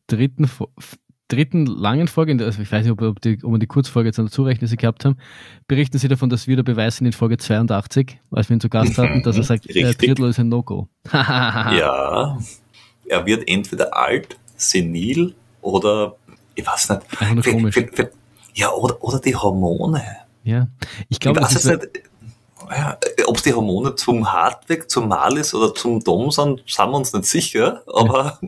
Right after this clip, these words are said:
Speaker 2: <laughs>
Speaker 1: Ja, es ist seitdem wir nicht mehr, äh, äh, t-, ähm, jedes Mal in der Sendung erwähnen, seit wir den Jordi-Account ausgelassen haben, glaube ich, ist sein Leben einfach massiv abgestürzt.
Speaker 2: Okay,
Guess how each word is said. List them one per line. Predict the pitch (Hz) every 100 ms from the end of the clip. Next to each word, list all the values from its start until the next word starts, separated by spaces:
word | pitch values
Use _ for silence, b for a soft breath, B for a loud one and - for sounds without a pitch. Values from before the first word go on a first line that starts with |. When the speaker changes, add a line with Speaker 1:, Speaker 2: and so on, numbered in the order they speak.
| 165 - 202 220
Speaker 2:
<laughs> | - 214 - _
Speaker 1:
Ja, | 127
es | 120
ist | 139
seitdem | 139 127 127 131
wir |
nicht | 127 127 127
mehr, | 127 117
äh, | - 117 113 113
äh, | - - - 101 110
t-, | -
ähm, | - 117 110 110 98 87 - _ - -
jedes | 131 131 123
Mal | 120
in |
der | 113
Sendung | 120 120
erwähnen, | 113 104 127 123
seit | 107 107
wir | 113
den | 107 110
Jordi-Account | - 123 110 - 98 101
ausgelassen | - 98 - 110 104
haben, | 113
glaube | - 101 113
ich, |
ist | 117 -
sein | 113
Leben | 107 117
einfach | 110 117
massiv | 117 - 120 123 -
abgestürzt. | - 107 110 - 92 - - _ _ _ _
Speaker 2:
Okay, | - 113 95 95